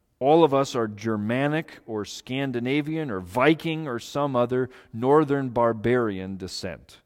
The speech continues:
None of us, or a few of us at least, are descended from Abraham, Isaac, and Jacob. We are not Jewish. And even if there's any Jewish blood among us, it's not pure. And that means that all of the promises in the Old Testament, all the promises about the Messiah,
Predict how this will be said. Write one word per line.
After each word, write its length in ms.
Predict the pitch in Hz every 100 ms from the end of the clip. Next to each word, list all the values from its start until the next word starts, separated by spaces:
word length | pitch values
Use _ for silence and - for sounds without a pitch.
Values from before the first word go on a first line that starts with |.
| -
None 220 | 123 139
of 120 | 113
us, 360 | 110 110 - - _ _ _ _ -
or 180 | 107 107
a 40 |
few 320 | - 160 175
of 100 | 123
us 220 | 101 90
at 100 | 107
least, 320 | 101 107 120 117
are 140 | 110
descended 680 | 101 113 - 131 123 107 92
from 240 | 104 98 -
Abraham, 640 | 135 113 113 101 107 101 -
Isaac, 420 | 117 104 92 -
and 140 | 92
Jacob. 500 | 82 113 110 80 76
We 140 | 104 117
are 120 | 117
not 320 | 127 139 123
Jewish. 640 | 104 135 120 73 - - _ _ _ _ _ 110
And 80 |
even 180 | 123 123
if 100 | 120
there's 220 | - 117
any 220 | 131 147 131
Jewish 340 | 110 110 92
blood 300 | 95 104 101
among 280 | 98 101 107
us, 160 | 113
it's 180 | 107 -
not 320 | 117 131 139
pure. 520 | - 165 185 170 - - - _ _ _ _ _ _ _ _ -
And 80 | 143
that 160 | 160
means 560 | 165 226 233 196 170 - - -
that 160 | 170 196
all 200 | 226 254
of 80 | 214
the 80 |
promises 640 | - - 226 233 220 202 170
in 120 | 170
the 80 | 175
Old 200 | 185 175
Testament, 340 | 202 208 151
all 140 | 170
the 80 | 262
promises 580 | - - 208 233 165 135
about 240 | 131 180
the 80 | 175
Messiah, 680 | 147 - 185 214 220 117 73